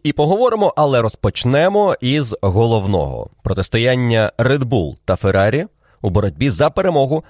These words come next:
на Гран-прі Італії. Перед цією гонкою було дуже багато передчасних висновків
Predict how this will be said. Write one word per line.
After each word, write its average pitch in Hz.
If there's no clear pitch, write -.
на 113
Гран-прі 104
Італії. 92
Перед 196
цією 160
гонкою 208
було 139
дуже 208
багато 123
передчасних 113
висновків 175